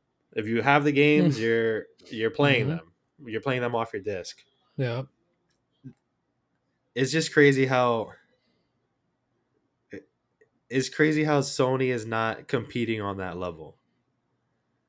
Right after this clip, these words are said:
Speaker 1: because they could dominate on that level.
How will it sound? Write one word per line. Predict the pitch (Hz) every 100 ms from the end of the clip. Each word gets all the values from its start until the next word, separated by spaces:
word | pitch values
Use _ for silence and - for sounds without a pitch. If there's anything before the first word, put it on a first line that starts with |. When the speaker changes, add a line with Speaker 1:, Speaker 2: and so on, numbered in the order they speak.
| _ _
Speaker 1:
because | 135 139
they | 120 131
could | 147 117
dominate | 120 120 113 95 82 78 _
on | 101 101
that | 92
level. | 90 87 _ 80